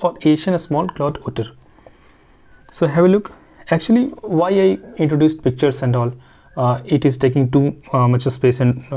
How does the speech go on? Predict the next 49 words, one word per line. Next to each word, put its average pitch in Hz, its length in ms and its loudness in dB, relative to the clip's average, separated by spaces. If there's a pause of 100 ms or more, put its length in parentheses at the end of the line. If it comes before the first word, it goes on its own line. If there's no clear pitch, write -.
and 117 140 -2
all, 117 120 0
taking 127 360 0
lots 120 260 -2
of 127 120 0
time. 135 220 -4 (340)
Believe 185 260 4
me, 202 280 2 (360)
this - 180 0
pictorial 180 500 0
memory 151 280 4
of 160 240 -4
every 147 240 2
species 135 460 -2
that 123 220 0
you, - 140 -2 (120)
that 131 180 2
you 131 100 4
are 127 60 4
revising, 117 460 0 (640)
it 160 160 0
will 196 160 4
stay 180 200 2
for 160 160 0
a 143 40 2
longer 120 240 2
time. 104 260 -2 (1300)
You 156 140 4
are 156 40 4
revising, 143 380 2
you 147 100 4
may 165 140 2
revise 151 300 2
from 147 140 0
Shankar 135 320 -2
I 139 60 4
A 135 120 4
S, 135 140 -2
you 139 80 4
may 143 120 2
revise 127 300 2
from 131 260 -4
any 151 220 0
good 127 200 0
notes. 127 380 0 (260)
Every 139 160 2
book 139 220 2
is 165 100 2
okay. 127 320 0